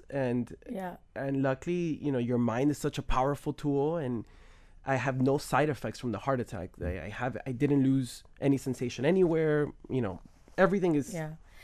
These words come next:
Speaker 2: And we changed a lot of things. And I think that in this industry, I mean, not to say that I'm happy it happened, 'cause that's a horrible thing to say, but I think that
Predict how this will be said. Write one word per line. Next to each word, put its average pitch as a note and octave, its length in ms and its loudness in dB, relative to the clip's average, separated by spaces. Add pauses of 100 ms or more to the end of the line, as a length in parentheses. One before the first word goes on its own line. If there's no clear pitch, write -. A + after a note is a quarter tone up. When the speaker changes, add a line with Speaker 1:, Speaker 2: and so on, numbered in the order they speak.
(160)
Speaker 2:
And A3+ 120 4
we A#3 80 2
changed A#3+ 340 0
a C4+ 40 -2
lot A3+ 160 2
of A3+ 80 -6
things. A3 300 -2
And G3 80 -2
I G3 40 -2
think B3 260 -4
that C4+ 140 -6 (180)
in A3 200 2
this A3 240 -6
industry, A#3+ 600 -6
I G3 60 0
mean, F#3+ 180 -2 (420)
not A#3 160 2
to E4 100 -6
say F4+ 140 -4
that D4+ 100 2
I'm E3+ 140 -4
happy A3 380 -8
it B3+ 60 -10
happened, C4+ 320 -8
'cause G3+ 120 -10
that's F#3+ 160 -10
a A3+ 60 -10
horrible F#3 360 -6
thing A3 200 -6
to G#3 100 -10
say, G3 180 -6
but G#3 200 -6
I F3 40 -6
think G#3 280 -8
that B3+ 240 -6